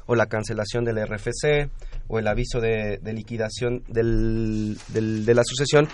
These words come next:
tienen un raz-, un, un, un, una razón de ser. No simplemente son avisos porque el, el sat caprichosamente no los dé.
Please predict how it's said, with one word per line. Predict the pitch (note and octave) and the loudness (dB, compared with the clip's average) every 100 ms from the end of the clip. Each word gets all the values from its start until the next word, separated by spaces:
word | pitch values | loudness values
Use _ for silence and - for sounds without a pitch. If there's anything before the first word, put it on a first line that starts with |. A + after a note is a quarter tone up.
| - - | -8 -2
tienen | E3 D#3+ D#3+ | 4 6 6
un | D#3+ | 4
raz-, | D3+ C#3+ - | 4 2 2
un, | C3+ D3 | 0 -2
un, | - C#3 C#3+ | -2 -4 -4
un, | A#2+ C3 C#3 - | -4 -2 -4 -4
una | B2+ C#3 | -2 2
razón | B2+ - C3 | 6 8 8
de | B2 | 4
ser. | - A#2 - - - - | 2 -2 -2 -10 -10 -2
No | - | 0
simplemente | C3+ D#3+ D3 C3+ C#3 C#3 | 2 2 2 2 2 0
son | C#3 C3+ | 0 2
avisos | B2+ C3 C3 B2 | 0 0 -2 -2
porque | A#2 - | -4 0
el, | A2 G#2 G2 - - | 0 0 -4 -10 0
el | A2+ G#2+ | 0 2
sat | - B2 - | 6 6 6
caprichosamente | A2 G#2+ G#2+ A#2+ A#2 A2 G#2+ G#2+ | 0 -2 -4 -4 -2 -2 -2 -2
no | G#2+ | -2
los | A2 | 0
dé. | B2+ | 0